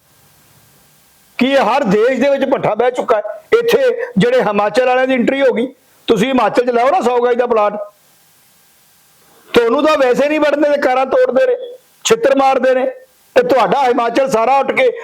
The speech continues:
ਮੋਹਾਲੀ ਤੱਕ ਕਬਜ਼ਾ ਕਰ ਗਿਆ। ਤੁਹਾਡਾ ਮੁੱਖ ਮੰਤਰੀ ਜਿਉਂਦਾ ਨਹੀਂ ਧਰਤੀ ਤੇ ਇਸ ਵਕਤ, ਉਹਦਾ ਦਿਮਾਗ ਕੰਮ ਨਹੀਂ ਕਰਦਾ। ਇੱਕ ਗੱਲ ਹੀ ਹੈ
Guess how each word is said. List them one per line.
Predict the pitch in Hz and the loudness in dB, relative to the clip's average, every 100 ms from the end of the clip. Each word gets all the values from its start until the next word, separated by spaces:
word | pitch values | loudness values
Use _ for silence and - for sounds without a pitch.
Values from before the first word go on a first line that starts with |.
| - | -4
ਮੋਹਾਲੀ | 214 196 214 262 | -2 0 -2 -2
ਤੱਕ | 262 262 | 0 0
ਕਬਜ਼ਾ | 247 240 208 262 | 0 -2 0 0
ਕਰ | 262 240 | -2 0
ਗਿਆ। | 254 240 - _ _ - | -2 -4 -10 _ _ -4
ਤੁਹਾਡਾ | 208 247 | -2 0
ਮੁੱਖ | 240 - | 0 0
ਮੰਤਰੀ | 233 240 262 240 233 - - | -2 0 -2 -2 -6 -8 -2
ਜਿਉਂਦਾ | 147 208 220 262 | 2 2 2 0
ਨਹੀਂ | 330 | 0
ਧਰਤੀ | 302 285 262 | 0 0 0
ਤੇ | 269 262 | 0 0
ਇਸ | 208 | 0
ਵਕਤ, | 240 196 - _ _ _ - | -2 -6 -12 _ _ _ -2
ਉਹਦਾ | 226 240 | -2 0
ਦਿਮਾਗ | 214 208 226 | 0 0 0
ਕੰਮ | 247 247 | 0 -2
ਨਹੀਂ | 277 | 0
ਕਰਦਾ। | 302 285 269 254 - - _ _ _ _ _ _ 277 | 0 0 -2 -4 -12 -18 _ _ _ _ _ _ -2
ਇੱਕ | 277 | 0
ਗੱਲ | 269 285 294 | -2 0 0
ਹੀ | 277 | 0
ਹੈ | 262 - - | 0 -2 -4